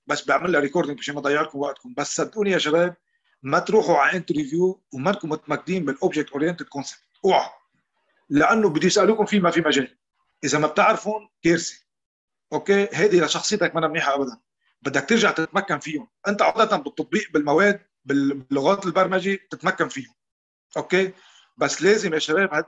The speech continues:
ما تقطعوا الاوبجكت اورينتد كونسبت الا ما تكونوا فاهمينه كله. اوكي، الكول-، ال-، الانكابسوليشن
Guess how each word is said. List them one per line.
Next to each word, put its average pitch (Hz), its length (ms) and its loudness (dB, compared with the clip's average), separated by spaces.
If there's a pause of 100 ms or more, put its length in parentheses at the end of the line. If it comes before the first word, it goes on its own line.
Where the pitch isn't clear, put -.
ما 190 120 4
تقطعوا - 640 -4
الاوبجكت 165 400 -4
اورينتد 165 320 -4
كونسبت 185 360 -4
الا 170 120 -2
ما 147 80 -4
تكونوا 170 220 -8
فاهمينه 151 400 -8
كله. - 340 -14 (640)
اوكي، 160 180 0
الكول-، 160 480 0
ال-، 165 240 -4
الانكابسوليشن 160 880 0